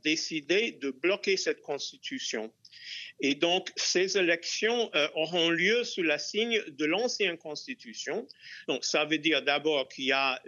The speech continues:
c'est une élection à un tour, euh, or que la nouvelle constitution, le projet de constitution prévoyait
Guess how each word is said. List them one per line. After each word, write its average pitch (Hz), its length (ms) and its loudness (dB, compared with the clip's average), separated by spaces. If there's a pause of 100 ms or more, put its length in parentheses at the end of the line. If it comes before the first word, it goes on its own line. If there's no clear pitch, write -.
c'est - 260 -8
une 135 140 -4
élection 135 420 0
à 120 180 -2
un 147 220 0
tour, 190 460 0
euh, 117 120 0 (480)
or 143 320 -2
que 143 120 0
la 127 180 4
nouvelle 139 400 2
constitution, 135 720 2
le 120 140 4
projet 131 360 2
de 127 120 0
constitution 123 680 0
prévoyait 123 680 4